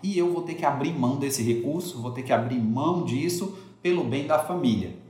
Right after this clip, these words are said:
tá? Você e seus parceiros fazem isso? Priorizam a relação ou, independente de qualquer coisa, é a sua vontade, é o seu desejo pessoal que prevalece? Sim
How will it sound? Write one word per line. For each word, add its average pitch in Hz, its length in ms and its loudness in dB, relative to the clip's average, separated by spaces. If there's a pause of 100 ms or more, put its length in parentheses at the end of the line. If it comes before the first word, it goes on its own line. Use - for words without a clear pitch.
tá? - 480 4
Você 175 220 2
e 226 40 4
seus 180 240 -2
parceiros 165 800 2 (400)
fazem 175 460 4
isso? - 340 -8 (220)
Priorizam 170 680 2
a 170 60 2
relação 156 800 0 (260)
ou, 151 140 2
independente 175 880 2
de 165 100 -6
qualquer 147 460 4
coisa, 165 500 0
é 131 60 2
a 123 100 4
sua 180 320 0
vontade, 151 800 2 (300)
é 135 180 2
o 127 100 2
seu 196 400 0
desejo 160 600 0
pessoal 143 500 2
que 147 80 -4
prevalece? 117 880 0 (480)
Sim - 480 0